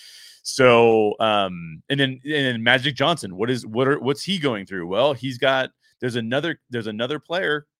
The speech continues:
Larry Bird, who also shows up as a rookie in this season, in the nineteen eighty season. And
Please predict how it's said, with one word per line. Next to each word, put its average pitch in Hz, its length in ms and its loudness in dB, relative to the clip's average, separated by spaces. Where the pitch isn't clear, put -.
Larry 104 380 -2
Bird, 160 560 -2
who 117 160 -8
also 123 340 -2
shows 151 320 -2
up 175 180 0
as 143 120 -6
a 147 60 -4
rookie 131 500 -6
in 117 120 -6
this 123 180 -4
season, 117 560 -6
in 104 80 -12
the 110 60 -6
nineteen 131 300 -4
eighty 139 200 -4
season. 123 440 -8
And 110 680 -2